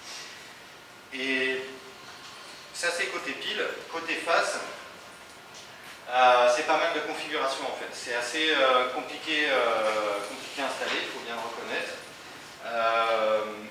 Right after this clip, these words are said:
moi-même quand j'ai commencé, la première fois que j'ai essayé d'installer, je, ça m'a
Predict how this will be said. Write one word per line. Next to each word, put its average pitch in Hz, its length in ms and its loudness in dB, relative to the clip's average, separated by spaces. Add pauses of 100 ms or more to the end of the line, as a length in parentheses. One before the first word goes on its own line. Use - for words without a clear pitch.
(920)
moi-même 135 300 -4
quand 127 160 -2
j'ai 123 140 -4
commencé, 127 320 -2
la 131 160 0
première 117 240 -6
fois 127 160 -8
que 123 80 -10
j'ai 113 80 -10
essayé 107 160 -12
d'installer, 110 420 -10
je, 123 160 -10 (720)
ça - 160 -14
m'a 90 80 -14